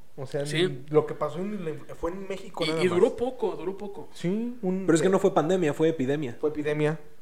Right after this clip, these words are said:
Speaker 1: En
Speaker 2: Epidemia, sí es cierto.
Speaker 3: Sí, sí, sí. O sea,
Speaker 1: Y al
Speaker 3: re-,
Speaker 1: final
Speaker 3: re-,
Speaker 1: aquí, ahí sigue la, la influenza.
Speaker 3: Sí, sí, o sea, la influenza es una enfermedad. Y igual el, el bicho, o sea, el bicho llegó para quedarse.
Speaker 1: Sí, ahí, ahí
Speaker 3: O
Speaker 1: va a
Speaker 3: sea,
Speaker 1: estar.
Speaker 3: ya en cuanto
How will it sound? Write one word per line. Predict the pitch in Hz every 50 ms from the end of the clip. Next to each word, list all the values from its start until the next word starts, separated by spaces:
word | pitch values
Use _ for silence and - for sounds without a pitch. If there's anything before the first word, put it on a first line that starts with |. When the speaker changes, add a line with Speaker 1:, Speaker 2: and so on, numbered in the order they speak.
| - - -
Speaker 1:
En | 135 127 127 131
Speaker 2:
Epidemia, | 131 131 127 127 123 135 127 131 127 127 131 143 143 139 135
sí | - - 139
es | 131 131
cierto. | - 131 127 127 - - - - - - -
Speaker 3:
Sí, | - - 139 131 127 131
sí, | - - 135
sí. | 120 - 135 131 - - -
O |
sea, | - 143 156
Speaker 1:
Y | 170
al | 151
Speaker 3:
re-, | 160
Speaker 1:
final | 170 160 151 151
Speaker 3:
re-, | 147
Speaker 1:
aquí, | 143 - 147 139 -
ahí | 151 151 147
sigue | 165 170 165 156
la, | 147 143 127 120 117 120 120
la | 113 117
influenza. | - - 139 175 220 220 - 143 127 - - - -
Speaker 3:
Sí, | - 202 196 - - -
sí, | - 165 156
o | 131
sea, | 127 139
la | 127 127
influenza | 120 127 139 139 - 139
es | 131 -
una | 139 127 131
enfermedad. | 127 123 131 113 113 120 131 131 139
Y | 160 180 170
igual | 151 147 135 143 156 175 202
el, | 214 196 160 139 123 113
el | 113 107
bicho, | 101 170 185 - - 135
o | 117
sea, | 104 110 104
el | 107
bicho | 127 131 - 160 156 147 107
llegó | 104 117 110 117 117
para | - 143 131
quedarse. | - 101 90 98 - - - 104 -
Speaker 1:
Sí, | - - 139 156
ahí, | 143 113 113
ahí | 110 110 110
Speaker 3:
O |
Speaker 1:
va | 110 117
a | 110 110 107
Speaker 3:
sea, | 107
Speaker 1:
estar. | 113 104 104 101 101
Speaker 3:
ya | 107 131 143
en | 156 151
cuanto | 160 151 127 117 120 110 104 98